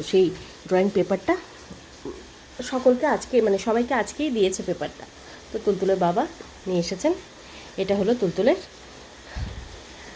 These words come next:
আঁকা, মানে কালকে ড্রয়িং কম্পিটিশনে তুলতুল এটা এঁকেছে। আপাত দৃষ্টিতে এটা মনে হচ্ছে একটা সাদা পেপারের ওপর নানা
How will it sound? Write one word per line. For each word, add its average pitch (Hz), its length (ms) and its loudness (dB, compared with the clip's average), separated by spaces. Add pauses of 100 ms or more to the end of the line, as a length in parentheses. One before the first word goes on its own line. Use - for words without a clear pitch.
(340)
আঁকা, - 200 -8 (420)
মানে 156 160 2 (160)
কালকে 185 300 4 (340)
ড্রয়িং 185 180 6 (280)
কম্পিটিশনে 180 500 2 (100)
তুলতুল 254 260 0 (640)
এটা 156 200 -2
এঁকেছে। - 340 -10 (3750)
আপাত 190 220 2 (160)
দৃষ্টিতে 285 440 2 (280)
এটা 233 200 2
মনে 226 180 4
হচ্ছে 240 180 2 (100)
একটা 202 160 0 (160)
সাদা 180 300 0
পেপারের 185 460 2
ওপর 302 180 0 (460)
নানা 190 180 4